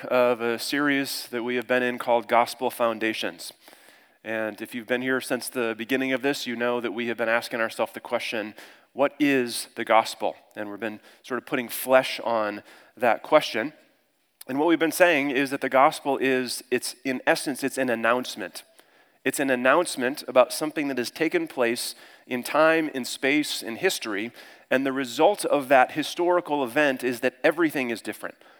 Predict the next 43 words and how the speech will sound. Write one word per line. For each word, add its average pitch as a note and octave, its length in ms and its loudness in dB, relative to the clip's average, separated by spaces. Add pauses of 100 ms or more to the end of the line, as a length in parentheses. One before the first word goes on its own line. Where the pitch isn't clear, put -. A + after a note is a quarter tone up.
that C3 120 -8
there C3+ 160 2
are C3 80 4
worlds D#3+ 480 2
of C3+ 100 -10
possibility C3+ 880 2 (260)
that C3+ 160 -2
are C3 80 0
now C3 300 4
opened D3 380 2
up C3+ 160 6
because C3 320 -2
of B2+ 100 -4
what B2 140 0
has A2 80 -2
taken G#2+ 320 -6
place. - 360 -8 (960)
And C#3 120 -2
we've D#3 100 4
been C#3+ 100 0
saying E3 280 4
that A#2+ 120 0
Jesus D3 500 -2
is C#3 260 0
the B2 80 -6
climax C#3 760 2 (320)
of C#3+ 240 4
this D3+ 180 0
gospel A#2+ 440 4
story. G#2 400 -2 (540)
Everything D#3 560 4
in D#3 280 0
the C#3 140 0
Old D3 240 2
Testament, A#2+ 520 0
everything D#3 440 0
in D3+ 180 0
the C#3+ 80 0
Bible C3 440 4
leads D#3 340 -4
us A2 180 -4
to - 140 -10
see D3 400 -2